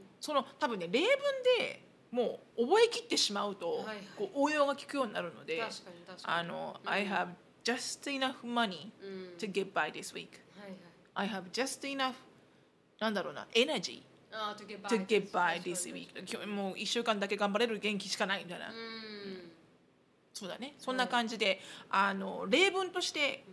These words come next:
Speaker 1: こう、
Speaker 2: うん。
Speaker 1: 覚えて、その前後を、こう、あの、Iをheにするとか、
Speaker 2: うん。
Speaker 1: heがenough money、just enough money to get by this weekとか、
Speaker 2: うん。
Speaker 1: sheにするとか、そういう、こう、置き換えて、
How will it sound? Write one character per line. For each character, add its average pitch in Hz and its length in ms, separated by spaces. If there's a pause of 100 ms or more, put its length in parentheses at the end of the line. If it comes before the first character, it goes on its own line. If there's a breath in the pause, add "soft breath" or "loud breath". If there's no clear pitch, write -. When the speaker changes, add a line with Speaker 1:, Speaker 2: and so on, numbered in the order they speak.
Speaker 1:
こ 196 340
う、 233 60
Speaker 2:
う 220 40
ん。 - 20
Speaker 1:
覚 233 160
え 160 120
て、 - 420
そ - 140
の - 140 (120)
前 233 220
後 180 100
を、 139 320
こ - 280
う、 - 40 (320 loud breath)
あ 170 100
の、 160 200
I 190 300
を 165 60
he 220 260
に 165 100
す 175 100
る 180 120
と 196 100
か、 - 220
Speaker 2:
う 233 40
ん。 - 20
Speaker 1:
he 220 320
が 185 280
enough 190 260
money、 190 400 (200)
just 190 280
enough 196 180
money 196 280
to 185 120
get 185 180
by 156 160
this 165 200
week - 160
と - 80
か、 - 160
Speaker 2:
う 233 40
ん。 226 180
Speaker 1:
she 226 320
に 185 100
す 180 100
る 175 100
と 160 80
か、 175 100
そ 226 120
う - 20
い 220 40
う、 - 20
こ - 320
う、 240 40
置 - 160
き - 40
換 359 140
え - 40
て、 226 300